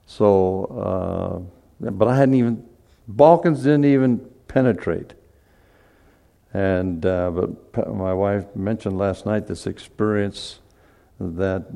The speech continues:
uh, that we had in the city of Sarajevo.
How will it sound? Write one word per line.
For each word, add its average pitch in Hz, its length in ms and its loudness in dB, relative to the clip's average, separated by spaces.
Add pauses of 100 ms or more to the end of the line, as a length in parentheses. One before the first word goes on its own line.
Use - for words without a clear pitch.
uh, 95 160 -2
that 98 200 -6
we 92 160 -6
had 101 420 -2
in 90 400 -6
the 90 420 -6 (1120)
city 147 380 4
of 107 160 4
Sarajevo. 131 1160 4